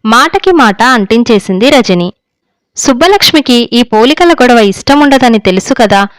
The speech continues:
అందుకే సుబ్బారావు ఎలాగో అలా అప్పటికి సర్ది చెప్పాడు. అందరూ కలిసి బాబును తీసుకుని ఇంటికి వెళ్లారు. ఇంక పెట్టబోయే పేరు గురించి గొడవలు మొదలయ్యాయి. సుబ్బారావు,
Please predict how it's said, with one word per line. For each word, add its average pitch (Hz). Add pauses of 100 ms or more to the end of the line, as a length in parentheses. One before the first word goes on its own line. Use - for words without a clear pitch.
(200)
అందుకే 254 (200)
సుబ్బారావు 247 (100)
ఎలాగో 240
అలా 214 (120)
అప్పటికి 214
సర్ది 208
చెప్పాడు. 180 (400)
అందరూ 240
కలిసి 226 (280)
బాబును 339
తీసుకుని 226
ఇంటికి 240
వెళ్లారు. 185 (440)
ఇంక 262
పెట్టబోయే 311
పేరు 254
గురించి 220
గొడవలు 202
మొదలయ్యాయి. 185 (520)
సుబ్బారావు, 269